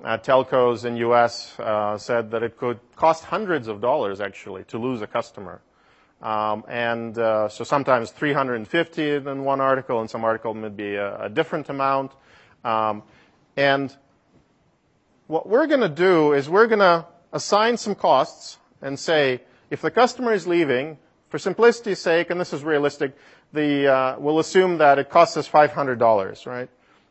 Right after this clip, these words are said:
to lose, i-, if we lose the customer. What does it cost us if we make another mistake? So in this case, there's false positive, right? We'll probably offer an incentive to a customer that was gonna stay anyways.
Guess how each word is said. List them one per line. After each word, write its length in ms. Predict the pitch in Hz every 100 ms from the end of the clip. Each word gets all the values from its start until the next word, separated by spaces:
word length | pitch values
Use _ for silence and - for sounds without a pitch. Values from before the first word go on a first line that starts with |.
| _
to 300 | - 139 131
lose, 320 | 123 143 127
i-, 40 | 123
if 280 | 120 123 -
we 60 |
lose 180 | 127 127
the 100 | 110
customer. 460 | 110 104 - 92 95 _ _ _ _ _ _ _ _ _ _ _ _ _
What 420 | - 127 180 254
does 200 | 302 202
it 160 | 190 -
cost 360 | - 196 - 160
us 340 | 147 147 - _ _ _ _
if 400 | 147 151 - - _ _
we 160 | 143 147
make 260 | 160 156
another 260 | 151 165 151
mistake? 520 | 131 - 123 107 107 _ _ _ _
So 120 | -
in 80 | 156
this 160 | 233 233
case, 500 | 180 156 151 - - -
there's 380 | 147 135 - - _ _
false 360 | - 170 180 -
positive, 560 | 160 143 135 147 175 - _
right? 280 | 131 120 135 -
We'll 160 | 139 135
probably 380 | 180 196 196
offer 340 | 160 175 - 202
an 80 | 170
incentive 480 | 160 175 165 156 -
to 100 | 151
a 40 |
customer 440 | 156 156 - 147
that 300 | 131 135 135
was 200 | 147 135
gonna 200 | 120 131
stay 260 | 127 - 135
anyways. 540 | 143 117 95 107 -